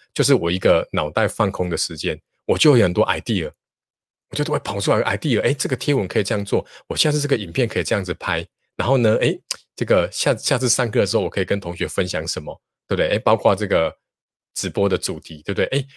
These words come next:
我就开始跑出很多 idea。等到我儿子一睡觉，我一把他放下来的时候嘞，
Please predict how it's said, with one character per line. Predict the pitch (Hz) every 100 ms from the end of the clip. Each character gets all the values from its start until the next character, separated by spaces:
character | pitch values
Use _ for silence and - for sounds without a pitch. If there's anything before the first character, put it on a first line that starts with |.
| _
我 | 85
就 | 123
开 | 117
始 | 87 76
跑 | - 85
出 | 110
很 |
多 | 92
idea。 | 95 78 - 87 76 _ _
等 | 104
到 | 139
我 | 104
儿 | 107
子 | 101
一 |
睡 | - 117
觉， | 107 101
我 | 87 98
一 |
把 | 82
他 | 80
放 | - 104
下 | 90 98
来 |
的 | 85
时 | - 87
候 | 85
嘞， | 73